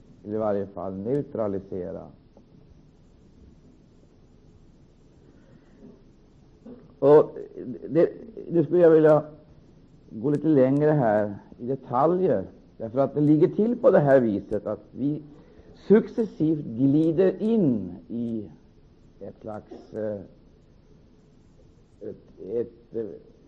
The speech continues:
tillstånd av, eh, ja, ja, ska jag kalla det resignation? Vi resignerar. Vi tycker att det är, eh,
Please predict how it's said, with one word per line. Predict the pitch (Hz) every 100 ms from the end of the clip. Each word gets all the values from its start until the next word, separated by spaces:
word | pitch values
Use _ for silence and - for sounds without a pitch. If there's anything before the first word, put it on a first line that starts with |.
| - -
tillstånd | - 143 107 82 120 113
av, | 107 104 101 101
eh, | 98 92 - - _ _ _ - - - - _ _ _ _ - - _ _ - - - - - - - - - - - - - - - -
ja, | 90 76
ja, | 113 117 101 110 117 - - - - - -
ska | 120
jag | 113
kalla | 131 107 98
det | 113
resignation? | 123 127 135 127 120 120 117 131 127
Vi | 104
resignerar. | 107 123 147 127 95 95 131 113 85
Vi | 71 113
tycker | - 107
att | 101 101
det | 95
är, | 95 95 92
eh, | 90